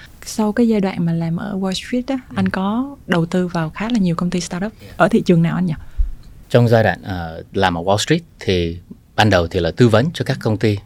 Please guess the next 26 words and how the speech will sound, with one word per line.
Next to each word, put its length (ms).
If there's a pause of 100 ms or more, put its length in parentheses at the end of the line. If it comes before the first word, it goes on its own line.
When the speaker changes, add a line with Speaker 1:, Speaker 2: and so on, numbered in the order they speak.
Speaker 2:
về 260
technology. 560 (380)
Sau 220
đó 120
thì 120
bắt 140
đầu 160
đầu 180
tư. 220 (480)
Làm 180
một 120
thời 160
gian 380
đầu 120
tư 220
một 200
quỹ 300
private 260
equity 360 (100)
ở 340 (120)
Chicago, 440 (480)
ờ, 340
đi 140
theo 320
vợ 240
anh. 140